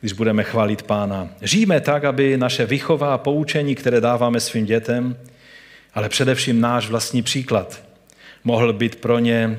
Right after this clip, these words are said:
z Boží velké milosti půvabným věncem na hlavě,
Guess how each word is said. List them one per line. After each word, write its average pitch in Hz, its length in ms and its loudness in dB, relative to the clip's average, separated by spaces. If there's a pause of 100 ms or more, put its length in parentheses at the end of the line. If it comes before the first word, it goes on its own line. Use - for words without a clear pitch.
z 104 140 -10
Boží 107 280 -2
velké 117 340 0
milosti 110 720 -2 (640)
půvabným 127 540 0
věncem 104 560 -2 (1300)
na 110 80 -2
hlavě, 104 400 -6